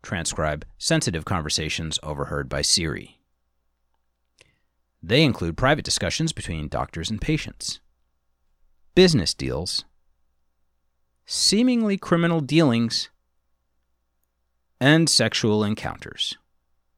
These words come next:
One could be forgiven for wondering why they need to transcribe, really,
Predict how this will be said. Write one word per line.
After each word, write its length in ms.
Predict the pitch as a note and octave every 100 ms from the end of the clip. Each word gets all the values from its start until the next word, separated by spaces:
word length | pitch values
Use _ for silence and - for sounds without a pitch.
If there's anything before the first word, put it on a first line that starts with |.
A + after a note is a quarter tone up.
| _ _ _ _ _ _ _ _ _ _ _ _ _ _ _ _ _ _ _ _ _ _ _ _ _ _ _ _ _
One 220 | F2 D#2
could 140 | - D#2
be 80 | C2+
forgiven 440 | D#2 C2+ C#2+ C2
for 160 | - C#2
wondering 500 | C2 C#2 C2 C#2 - _ -
why 440 | D#2 D#2 D#2 C#2+
they 160 | C#2+ C2+
need 180 | C#2
to 60 | B1
transcribe, 760 | - D#2+ C#2 - D2 C#2+ D2 D2 _ _ _ -
really, 360 | D#2+ D2 E2